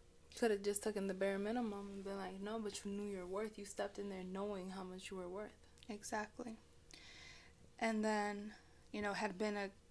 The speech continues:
Speaker 2: good month. I know that it was God because it had been a good month. I know God is always working on our behalf. God is always working behind the scenes on our behalf. It had been,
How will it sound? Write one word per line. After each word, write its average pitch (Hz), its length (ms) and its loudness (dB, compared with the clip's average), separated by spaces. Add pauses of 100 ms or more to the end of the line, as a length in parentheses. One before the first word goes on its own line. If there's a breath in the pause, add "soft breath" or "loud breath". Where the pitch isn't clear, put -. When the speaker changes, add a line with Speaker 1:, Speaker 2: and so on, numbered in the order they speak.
(100)
Speaker 2:
good 202 160 2
month. 196 280 0
I 214 80 6
know 247 220 8
that 262 160 8
it 220 100 6
was 208 140 2
God 196 260 2
because 208 220 -4
it 202 60 0
had 196 140 -4
been 226 160 0
a 240 40 -4
good 214 160 -6
month. 196 460 -6 (180)
I 202 60 -6
know 214 300 -2 (440 loud breath)
God 233 180 12
is 233 120 10
always 214 280 10
working 202 520 0
on 196 120 -2
our 196 120 2
behalf. 202 400 0
God 208 140 2
is 208 120 4
always 202 300 4
working 202 260 2
behind 202 300 0
the 196 40 -2
scenes 202 300 0
on 208 100 -2
our 196 100 -2
behalf. 208 380 -4
It 202 100 0
had 202 240 2
been, 214 320 2